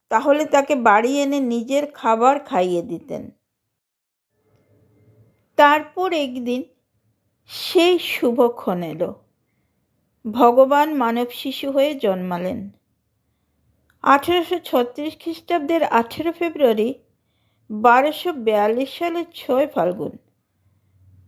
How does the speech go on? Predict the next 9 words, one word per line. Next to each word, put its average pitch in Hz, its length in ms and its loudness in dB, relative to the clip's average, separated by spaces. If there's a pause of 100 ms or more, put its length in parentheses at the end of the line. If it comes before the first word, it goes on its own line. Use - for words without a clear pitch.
বুধবার 294 560 4
শুক্লা 302 640 -2
দ্বিতীয়া 254 480 -2
তিথি, 220 540 -8 (680)
ভোরবেলা 233 840 4 (760)
শ্রীরামকৃষ্ণ 294 1120 0
জন্ম 214 360 -2
নিলেন 247 420 -2 (540)
ঢেকিশালে। 185 840 0